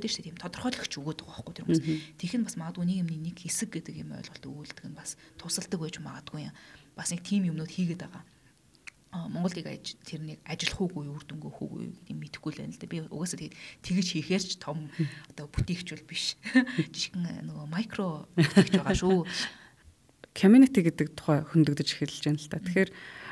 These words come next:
Speaker 2: а, саяхан нөгөө одоо Nest төв Spice компанитай хамтарсан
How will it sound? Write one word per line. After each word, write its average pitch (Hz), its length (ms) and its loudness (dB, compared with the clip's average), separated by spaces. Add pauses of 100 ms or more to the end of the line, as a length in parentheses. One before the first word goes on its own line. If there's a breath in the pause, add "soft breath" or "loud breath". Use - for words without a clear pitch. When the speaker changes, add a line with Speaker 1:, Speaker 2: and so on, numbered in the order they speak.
(200 loud breath)
Speaker 2:
а, 151 160 2
саяхан 165 400 2
нөгөө 165 240 6 (160)
одоо 143 140 4 (180)
Nest 165 320 6
төв 151 240 2
Spice - 800 0
компанитай 151 400 0
хамтарсан 151 320 0